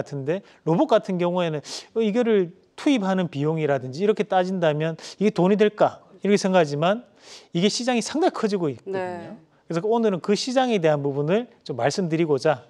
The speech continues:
Speaker 1: 자료를
Speaker 2: 네.
Speaker 1: 좀 준비를 해봤습니다.
Speaker 2: 어, 그럼 준비해주신 자료 바로 확인해 볼까요?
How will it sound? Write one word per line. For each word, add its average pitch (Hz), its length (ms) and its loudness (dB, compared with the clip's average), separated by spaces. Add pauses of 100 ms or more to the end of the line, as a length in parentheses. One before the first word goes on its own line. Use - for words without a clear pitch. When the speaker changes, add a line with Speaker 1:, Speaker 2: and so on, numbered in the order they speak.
(140)
Speaker 1:
자료를 151 280 -2
Speaker 2:
네. - 20 -4
Speaker 1:
좀 139 100 -4
준비를 156 360 -4
해봤습니다. 127 580 -10 (160)
Speaker 2:
어, 202 200 -4
그럼 208 220 -8
준비해주신 226 560 -6
자료 196 320 -4
바로 180 240 -6
확인해 226 300 -6
볼까요? 165 420 -12